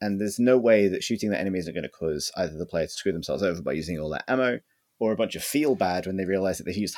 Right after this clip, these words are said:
half their ammo before learning the lesson. There's probably no way to account for that in the design otherwise, unless you give them tons of ammo afterwards, which would be weird. And so they need to stop you from firing your guns for that section. And now, if you are a Naughty Dog, let's say,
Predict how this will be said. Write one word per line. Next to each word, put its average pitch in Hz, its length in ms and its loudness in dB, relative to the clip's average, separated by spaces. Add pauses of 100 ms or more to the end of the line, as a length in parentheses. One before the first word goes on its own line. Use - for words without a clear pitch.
(100)
half 139 300 4
their 101 140 4
ammo 90 160 0
before 85 260 -4
learning 87 240 0
the 85 80 -4
lesson. 82 300 -6
There's 82 80 -8
probably 98 200 2
no 90 120 0
way 80 120 0
to 80 100 -8
account - 340 -10
for 76 80 -8
that - 160 -2
in - 60 -12
the 73 60 -10
design 85 400 -4
otherwise, 107 400 2
unless 82 140 -6
you - 80 -6
give 85 80 -4
them 85 80 -8
tons 87 240 -4
of 85 60 -2
ammo 80 160 -4
afterwards, 82 400 -6
which - 160 -20
would 64 180 -20
be 67 140 -12
weird. 64 140 -14 (640)
And 104 140 2
so 107 260 8 (520)
they 107 120 6
need 127 160 2
to - 60 -4
stop - 200 0
you 113 80 -2
from 101 140 -6
firing 87 480 2
your 82 140 -2
guns - 500 -12 (960)
for 107 100 -2
that 90 180 0
section. - 480 -8 (580)
And 131 140 4
now, 123 320 0
if 165 220 -6
you 123 140 0
are 107 280 8
a 101 60 -2
Naughty 95 460 -2
Dog, 64 340 -6 (500)
let's - 240 -4
say, - 380 -6